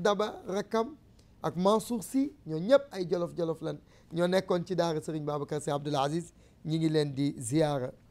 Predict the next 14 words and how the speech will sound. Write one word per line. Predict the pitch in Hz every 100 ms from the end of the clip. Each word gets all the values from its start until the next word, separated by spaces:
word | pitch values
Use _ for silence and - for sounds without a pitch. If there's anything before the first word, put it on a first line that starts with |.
| - -
bu | 131 143 160 165
wér | 143 151 139
a |
wér | 131 131
a | 120
wér | 113 113
a | 117
wér, | 151 170 - - -
ak | 180
waa | 190 180
daara | 160 156 135
ji | 120
yëpp | 226 254
nag. | 165